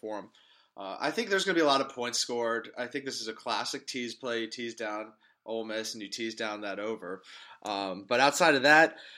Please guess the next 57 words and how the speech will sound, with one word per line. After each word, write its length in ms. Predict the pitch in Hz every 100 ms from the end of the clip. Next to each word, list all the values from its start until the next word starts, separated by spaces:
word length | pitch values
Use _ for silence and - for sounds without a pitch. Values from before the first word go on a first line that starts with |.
| - _ -
as 200 | 123 -
far 180 | 160 151
as, 160 | 139
you 60 | 135
know, 160 | 127
the 140 | 120 120
X's 320 | 123 127 113
and 100 | 110
O's 220 | 117 117
go, 260 | 123 120 117
I 80 | 113
think, 300 | 139 120 - 123
uh, 180 | 117 101
Ole 120 | 123
Miss 220 | 123 -
is 60 | 110
gonna 160 | 110
have 160 | 113 113
their 120 | 110
way 120 | 110
throwing 300 | - 120 120
the 60 | 120
ball. 480 | 117 113 113 110 - -
Um, 240 | 110 104
the 80 | 113
one 140 | 120
thing 140 | 120 117
that 120 | 101
scares 380 | - 120 113 110
me 140 | 113
on 120 | 104
the 60 | 98
defensive 500 | 101 - 113 110 107
side 220 | - 107
of 80 | 101
the 60 | 98
ball 280 | 104 101
for 100 | -
the 100 | 104
Rebels 560 | 98 117 104 104 104 -
is 260 | 110 107 -
that 420 | 110 101 - -
their 320 | 113 107 101 -
weakness, 540 | 117 117 110 110 107 -
and 360 | 107 104 98 - - -
to 120 | 117
call 160 | 127 123
it 60 |
a 40 | 104
weakness 380 | 104 104 98
is 120 | 101 92
an 60 |
understatement, 560 | 90 95 - 95 90 85
it's, 260 | 95 - -
it's 180 | 98
truly, 400 | - 113 107 101 - - - - -
um, 400 | 95 92 80 65